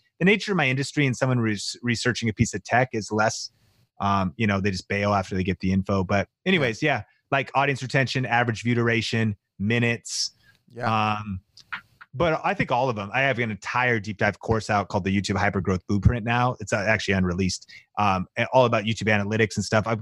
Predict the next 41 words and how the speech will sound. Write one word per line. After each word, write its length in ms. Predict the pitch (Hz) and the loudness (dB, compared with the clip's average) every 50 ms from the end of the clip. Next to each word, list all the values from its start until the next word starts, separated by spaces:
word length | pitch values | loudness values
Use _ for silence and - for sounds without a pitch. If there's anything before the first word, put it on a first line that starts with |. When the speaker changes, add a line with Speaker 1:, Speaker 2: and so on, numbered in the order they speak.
| - - - | -2 -2 0
Speaker 1:
I've 80 | 127 | 0
been 260 | 123 135 120 110 104 98 | 2 2 0 0 -2 -2
really 260 | 117 123 117 113 107 | -2 0 2 2 0
obsessed 400 | 101 - - 110 101 95 - - | 0 -2 -2 -2 -2 -2 0 0
lately, 320 | 107 104 95 101 101 90 | 0 0 2 0 0 0
and 80 | 98 104 | 2 2
I'm 100 | 98 98 | 2 2
in 80 | 95 92 | 2 0
love 380 | 92 98 101 101 98 92 87 | 0 0 0 0 0 0 0
with 280 | 95 98 92 - - - - | 0 -2 -2 -2 -4 -10 -6
the 140 | 98 98 90 | -2 0 2
new 120 | 95 95 | 2 2
YouTube 360 | 92 90 95 95 - - 85 | 2 2 0 -2 -2 -4 -6
Studio 320 | - - 101 92 90 87 82 | -6 -2 -2 0 0 0 0
beta. 280 | 87 90 82 85 85 - _ _ _ - | 0 0 0 0 -2 -4 _ _ _ -8
Speaker 2:
Yeah, 140 | 127 143 131 - - | -4 -4 -4 -2 -2
I 160 | 170 240 294 | 0 0 0
love 180 | 302 214 180 | 0 -2 -2
it 120 | 156 131 - | -4 -4 -6
too, 200 | - 202 190 147 | -4 -2 0 0
actually. 460 | 123 117 117 - - 113 107 101 - - | 0 0 -2 -4 -6 -6 -6 -8 -8 -6
I, 160 | - 151 160 - - | -4 -4 -4 -2 -2
at 180 | 185 190 151 | -2 -2 -2
first, 340 | - - 247 262 - - - | -2 -2 -2 -2 -2 -2 0
I 60 | 175 | 0
did 180 | 151 151 127 123 | 0 0 0 0
not 200 | 147 147 123 82 | 0 0 2 2
like 200 | 147 147 139 - | 0 0 0 0
it 80 | 143 | -4
at 80 | 131 127 | -2 -2
all, 220 | 120 117 127 143 | 0 2 2 0
'cause, 200 | 147 - 156 139 - - - | 0 -2 -6 -10 -8 -8 -6
mostly 340 | 151 131 160 160 151 127 127 | -2 0 2 2 0 0 0
'cause 100 | 143 131 | 0 0
I 40 | |
didn't 100 | 135 139 | 0 2
know 80 | 131 135 | 2 2
where 80 | 127 123 | 0 0
the 80 | 120 | 0
buttons 260 | 120 131 120 117 131 | 2 2 2 2 2
were. 200 | 127 147 156 180 | 0 0 0 0